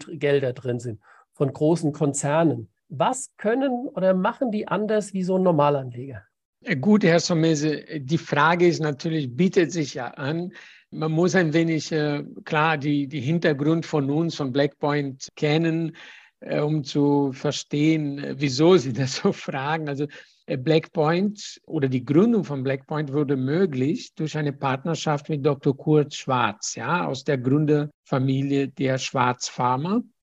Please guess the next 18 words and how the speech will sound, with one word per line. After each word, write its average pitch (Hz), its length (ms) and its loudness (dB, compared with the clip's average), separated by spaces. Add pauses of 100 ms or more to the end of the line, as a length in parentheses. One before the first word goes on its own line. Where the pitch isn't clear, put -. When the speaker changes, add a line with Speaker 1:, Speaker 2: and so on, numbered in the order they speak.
(120)
Speaker 2:
und 156 220 -2
dem 147 240 0
Fondsmanager 147 600 2
Alexander 131 500 0
Pirpammer. 180 640 -2 (540)
Es 147 120 -2
ist 208 200 2
so, 202 360 4 (120)
praktisch 170 680 0
unsere, 170 1080 -2
unsere 160 320 -6
Firma 240 960 0 (140)
hat 190 440 -2 (220)
letztendlich 180 680 2
nur 190 280 -2 (140)
ein 202 500 0 (100)
Produkt, 147 760 -2 (420)
ja, 185 320 0